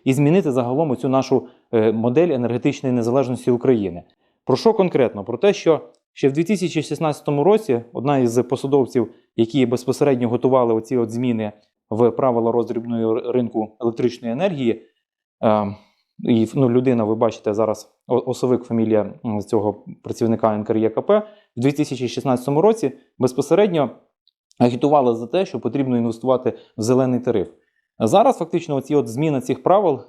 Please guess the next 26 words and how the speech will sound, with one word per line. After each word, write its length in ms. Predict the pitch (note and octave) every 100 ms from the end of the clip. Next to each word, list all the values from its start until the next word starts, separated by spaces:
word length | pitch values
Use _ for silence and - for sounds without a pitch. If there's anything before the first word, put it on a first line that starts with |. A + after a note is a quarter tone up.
| -
ну, 80 | C3
є 180 | C#3+ D3
на-, 160 | C#3
для 160 | A#2+ C3
нас 260 | D3 C3+
всіх, 360 | - F3 G3+ -
є 140 | C3+
надзвичайно 640 | C3+ A#2+ B2 C3 E3 D3+ C3
болючими, 520 | B2 F#3 G3+ C#3+ A#2
тому 200 | B2 C#3
що, 160 | B2+ C3+
е, 60 | - - _ -
ну, 440 | A2+ A2+ B2+ D3 C3
логіка 320 | D#3+ D3 D3
дій, 280 | C3 C3+ B2+
як 240 | C#3+ D#3
з 80 | -
цим 160 | D3 B2+
жити, 300 | G3 A#3 D3
як 200 | C3+ C#3+
з 40 |
цим 120 | C#3
працювати, 560 | C3 B2+ C3+ D#3+ G3 C#3
наскільки 480 | B2 - E3 C#3 - _ _
цей 220 | - C#3+ C3
ризик 500 | F3+ A#3 D#3 -